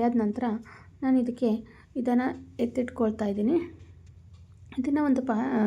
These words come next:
ಸೈಡಲ್ಲಿ ಹಾಕ್ಕೊಂಡು ನಾನು ಇದನ್ನು ಒಗ್ಗರಣೆ, ಗ್ರೇವಿಗೆ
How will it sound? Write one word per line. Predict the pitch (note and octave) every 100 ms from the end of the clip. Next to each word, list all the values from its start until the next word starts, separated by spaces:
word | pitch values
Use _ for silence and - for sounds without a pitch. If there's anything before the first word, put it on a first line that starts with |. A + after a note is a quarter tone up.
| G#3 G#3+ A#3+
ಸೈಡಲ್ಲಿ | - B3 A#3 A3
ಹಾಕ್ಕೊಂಡು | G#3+ - A3 C#4+
ನಾನು | C4 A#3+
ಇದನ್ನು | B3+ C4 C4 A#3
ಒಗ್ಗರಣೆ, | A3+ A#3 B3
ಗ್ರೇವಿಗೆ | A3 A#3 A#3+ A#3 A#3+